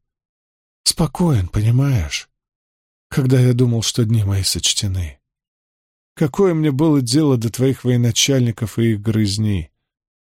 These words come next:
А теперь вот поднялся мой город, и мой народ к нему подошел и увидел,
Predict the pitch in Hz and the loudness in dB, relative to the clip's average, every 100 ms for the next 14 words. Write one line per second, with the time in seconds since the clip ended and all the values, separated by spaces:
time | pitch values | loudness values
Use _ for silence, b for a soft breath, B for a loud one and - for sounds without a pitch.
0 | _ _ _ _ _ _ _ - - 135 | _ _ _ _ _ _ _ -10 -2 0
1 | 127 120 - - _ _ _ _ _ _ | 0 -2 -4 -12 _ _ _ _ _ _
2 | _ - 113 120 123 113 117 117 107 123 | _ -2 2 2 2 0 0 0 0 0
3 | 127 85 - _ _ _ _ _ _ _ | -2 -8 -14 _ _ _ _ _ _ _
4 | 107 123 147 147 143 151 151 - 139 139 | 2 4 4 2 2 2 0 -4 -2 0
5 | 143 127 131 131 - 151 143 139 135 117 | 0 0 0 0 2 2 4 4 4 2
6 | 135 151 98 73 | 2 0 -2 -8